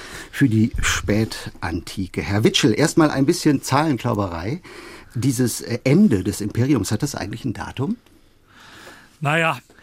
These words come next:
Speaker 2: Sie können in den meisten Schulbüchern immer noch lesen, dass das Jahr vierhundertsechsundsiebzig hierfür eine große Bedeutung gehabt haben soll.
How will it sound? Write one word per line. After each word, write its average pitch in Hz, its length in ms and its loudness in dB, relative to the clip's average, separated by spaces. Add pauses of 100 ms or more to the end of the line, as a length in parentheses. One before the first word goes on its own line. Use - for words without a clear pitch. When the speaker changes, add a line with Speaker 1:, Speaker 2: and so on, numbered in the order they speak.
(200)
Speaker 2:
Sie - 140 -4
können 160 300 2
in 156 80 2
den 156 100 2
meisten 143 340 -2
Schulbüchern 139 520 0
immer 139 160 -4
noch 120 120 -2
lesen, 143 480 2
dass 127 160 -2
das - 160 -4
Jahr 131 160 0
vierhundertsechsundsiebzig 131 1300 0 (480)
hierfür 135 260 0
eine 123 140 0
große 127 260 0
Bedeutung 127 520 0
gehabt 127 360 -2
haben 123 240 -2
soll. 147 520 4